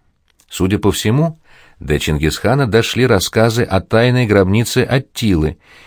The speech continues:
и спрятанных в ней сокровищах. Монгольским полчищам так и не удалось полностью покорить Венгрию,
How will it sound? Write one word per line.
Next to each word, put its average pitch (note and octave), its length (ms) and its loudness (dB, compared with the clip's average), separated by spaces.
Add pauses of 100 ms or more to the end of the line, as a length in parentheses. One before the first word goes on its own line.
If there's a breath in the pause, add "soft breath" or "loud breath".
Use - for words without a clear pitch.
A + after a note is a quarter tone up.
(160 soft breath)
и D2 160 -2
спрятанных A#2+ 640 0
в - 40 -2
ней G#2+ 260 0
сокровищах. - 760 -4 (1080)
Монгольским C#3 580 2
полчищам G#2+ 600 0
так F2 260 0
и F2 60 2
не F#2+ 100 4
удалось B2 440 2
полностью D#2+ 640 0
покорить D#2 440 0
Венгрию, D#2+ 560 0